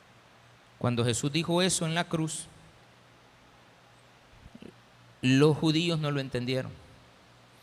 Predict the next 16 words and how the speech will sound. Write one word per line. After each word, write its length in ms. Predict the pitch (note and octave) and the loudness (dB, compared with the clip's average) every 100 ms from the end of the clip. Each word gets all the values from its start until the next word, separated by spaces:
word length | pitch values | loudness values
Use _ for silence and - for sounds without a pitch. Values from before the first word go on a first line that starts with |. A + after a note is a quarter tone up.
| - - | 2 8
"Ah, 480 | F#3 G#3 G3+ - - - - - - | 10 8 0 -8 -14 -20 -20 -20 0
entonces 500 | D3+ D#3 D#3+ D#3 F#3+ | 2 4 4 4 4
él 220 | F3 G#3+ F#3+ | 4 2 0
va 60 | |
a 40 | G3+ | -2
ir 160 | G#3 | -2
también 400 | - F3+ E3+ F3+ | -4 -4 -4 -4
al 120 | D3+ | -6
paraíso". 560 | C#3+ - A#2+ B2 - - - - - - - - - - - - - - - | -8 -6 -6 -4 -8 -10 -14 -20 -20 -20 -20 -20 -20 -20 -20 -20 -20 -20 -6
Y 140 | D#3 | 2
el 120 | D#3+ D#3 | 2 2
paraíso 460 | D#3 C#3+ D#3 - | 0 2 2 0
era 100 | E3 | 0
el 60 | D#3+ | 0
lugar 240 | D3 C#3+ | -2 -2
intermedio. 600 | D3+ C#3+ B2+ B2 B2 A#2+ | -4 -4 -4 -2 -4 -6